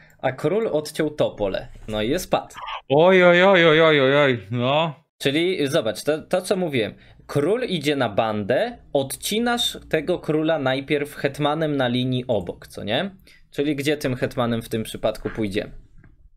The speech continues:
Speaker 2: Czekaj, czekaj, czekaj, czekaj, muszę pomyśleć, bo za szybko się ruszyłem.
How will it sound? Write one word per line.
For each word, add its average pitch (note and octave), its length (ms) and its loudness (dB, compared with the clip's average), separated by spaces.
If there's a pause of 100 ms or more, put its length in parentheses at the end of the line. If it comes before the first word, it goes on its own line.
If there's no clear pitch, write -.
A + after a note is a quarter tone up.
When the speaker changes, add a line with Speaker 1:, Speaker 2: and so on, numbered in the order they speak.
(1600)
Speaker 2:
Czekaj, G#2+ 240 -2
czekaj, G2+ 240 -2
czekaj, F#2+ 220 -4
czekaj, F2 180 -4
muszę F2 180 -8
pomyśleć, G2+ 320 -6
bo G2+ 60 -4
za G2 100 -4
szybko - 260 -10
się G#2+ 120 -6
ruszyłem. F#2+ 340 -4